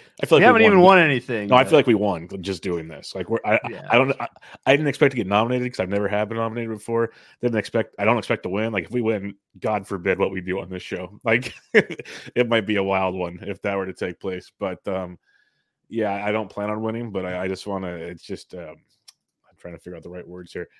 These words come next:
Speaker 1: I guess when people ask me why I'm crazy enough to record as many shows as I record, and I say it's 'cause I like to do it, when a thing like that comes across, that makes it well worth it.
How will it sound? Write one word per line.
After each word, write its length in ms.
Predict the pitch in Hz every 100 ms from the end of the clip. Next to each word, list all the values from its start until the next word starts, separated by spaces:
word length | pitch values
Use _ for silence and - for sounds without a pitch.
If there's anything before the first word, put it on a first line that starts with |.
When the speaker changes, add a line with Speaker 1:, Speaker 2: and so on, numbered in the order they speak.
| _ _ _ _
Speaker 1:
I 80 | 110
guess 140 | 127 131
when 100 | 123
people 340 | 156 165 127
ask 320 | 113 113 -
me 240 | 92 85 90 _ _ _ _ _ _ _
why 440 | 98 98 101 104
I'm 200 | 98 98
crazy 380 | 92 98 95 95
enough 160 | 98 92
to 80 | 95
record 420 | 90 - 92 95
as 100 | 87
many 160 | 98 92
shows 320 | - 92 87
as 80 | 90
I 60 |
record, 520 | 87 87 - 95 101 110 117 _ _
and 80 | 95
I 60 | 92
say 160 | 101
it's 80 | 92
'cause 100 | -
I 60 | 92
like 160 | 92
to 80 | 90
do 180 | 87 92
it, 180 | 104 - _ _ _ _ _ _
when 300 | - 110 101
a 60 | 95
thing 180 | 123
like 180 | 123 113
that 200 | 110 104
comes 240 | - 98 82
across, 520 | - 85 80 - - - _ _ _ _
that 220 | 82 101 90
makes 260 | 92 -
it 120 | 90
well 200 | 85 82
worth 240 | 82 -
it. 100 | -